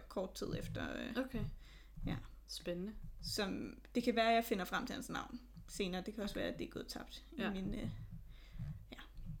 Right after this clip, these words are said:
Speaker 1: Så. Men indtil videre, så er det faktisk mere eller mindre det, der foregår. Hun er jo gravid hele tiden, øh, og så bliver hun... Altså, det er jo en kæmpe, kæmpe ting at være mor.
Speaker 2: Mm.
Speaker 1: Altså, det her at være, være moder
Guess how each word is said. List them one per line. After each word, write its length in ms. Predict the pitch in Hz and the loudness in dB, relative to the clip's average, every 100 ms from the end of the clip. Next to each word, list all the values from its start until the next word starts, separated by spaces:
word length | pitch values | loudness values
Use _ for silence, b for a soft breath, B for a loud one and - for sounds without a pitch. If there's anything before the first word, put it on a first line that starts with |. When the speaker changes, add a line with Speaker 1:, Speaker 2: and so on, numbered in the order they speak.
| - - B B | -8 -14 B B
Speaker 1:
Så. 280 | - - 180 247 - - - | -2 2 2 0 -8 -2 8
Men 300 | 254 254 247 | 10 10 6
indtil 260 | 285 285 285 | 2 4 6
videre, 220 | 285 285 | 8 8
så 120 | 285 | 8
er 40 | |
det 120 | 269 269 | 6 8
faktisk 340 | 240 262 254 | 6 6 6
mere 120 | 254 | 8
eller 120 | 233 | 8
mindre 200 | 233 226 | 6 6
det, 140 | 226 220 | 4 2
der 60 | |
foregår. 480 | - 254 269 277 269 | 4 6 8 8 6
Hun 200 | 269 240 | 8 10
er 60 | 220 | 8
jo 60 | |
gravid 320 | 196 208 254 254 | 6 4 2 4
hele 200 | 262 254 | 4 4
tiden, 420 | 254 262 247 254 - - | 4 4 4 2 -2 0
øh, 220 | 220 202 - | 2 4 2
og 60 | 233 | 0
så 100 | 240 | 0
bliver 220 | 240 233 | 4 6
hun... 280 | 233 220 220 B B B - | 6 4 0 B B B 0
Altså, 220 | 240 226 - - - | 2 2 0 -10 2
det 60 | 247 | 6
er 40 | |
jo 20 | |
en 80 | 233 | 6
kæmpe, 280 | 233 233 233 | 8 8 8
kæmpe 200 | 247 233 | 6 4
ting 300 | - 254 226 220 | 6 4 4 0
at 120 | 202 | 0
være 140 | 190 | 4
mor. 400 | 196 196 - - - - | 4 4 0 -4 -8 0
Speaker 2:
Mm. 200 | 220 202 | 2 4
Speaker 1:
Altså, 160 | 185 | 4
det 100 | 208 | 4
her 100 | 233 | 2
at 120 | 220 214 | 2 0
være, 180 | 202 | 0
være 120 | 214 190 | 0 4
moder 640 | 190 190 190 185 214 - | 6 6 6 4 2 0